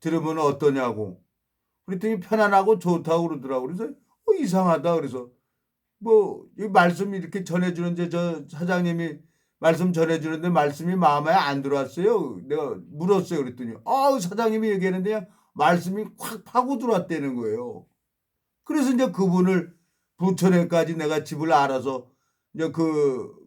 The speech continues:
그 기-, 그분께서 이제 저를 보면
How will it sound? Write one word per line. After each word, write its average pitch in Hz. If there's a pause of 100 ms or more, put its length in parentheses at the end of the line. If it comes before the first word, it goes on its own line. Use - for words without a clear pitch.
그 165
기-, 151 (880)
그분께서 175
이제 165
저를 160
보면 147